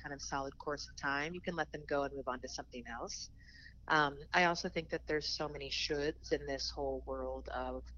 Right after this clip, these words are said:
health and wellness that I think that it's really important to listen to yourself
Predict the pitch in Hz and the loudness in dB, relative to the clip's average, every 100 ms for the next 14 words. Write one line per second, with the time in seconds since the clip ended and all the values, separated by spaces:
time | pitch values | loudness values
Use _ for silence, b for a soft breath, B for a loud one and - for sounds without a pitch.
0 | - - - - 185 147 143 151 139 131 | -10 -10 -10 -2 4 4 4 -2 0 0
1 | 131 147 160 185 196 - 143 131 - 139 | 0 0 0 0 -2 -2 0 0 -2 -4
2 | - - 131 127 131 - - - B - | -4 0 2 2 0 -4 -6 -10 B -16
3 | - - - 202 190 180 170 143 151 156 | -6 -2 4 6 6 2 2 2 0 -4
4 | - - 147 143 143 143 - 160 165 170 | -4 0 2 4 4 2 -2 4 4 4
5 | 151 - 143 139 - 139 131 | 0 0 0 0 0 2 0